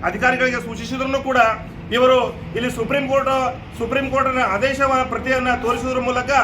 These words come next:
ಈ ಒಂದು ರೈತರನ್ನ ಹೆದರಿಸುವಂತ ಒಂದು ಕೆಲಸ ಇಲ್ಲಿ ನಡೀತಾ, ಭಾಗಶಃ ನಡೀತಾ ಇದೆ.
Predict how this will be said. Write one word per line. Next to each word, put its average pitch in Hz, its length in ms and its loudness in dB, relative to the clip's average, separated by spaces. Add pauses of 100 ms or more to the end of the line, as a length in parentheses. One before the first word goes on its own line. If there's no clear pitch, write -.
(400)
ಈ 247 80 -2
ಒಂದು 254 360 2
ರೈತರನ್ನ 262 380 2
ಹೆದರಿಸುವಂತ 262 640 -2
ಒಂದು 262 200 0
ಕೆಲಸ 247 300 -2 (460)
ಇಲ್ಲಿ 220 160 -4
ನಡೀತಾ, 220 300 0
ಭಾಗಶಃ 240 400 2
ನಡೀತಾ 247 300 0
ಇದೆ. 247 240 0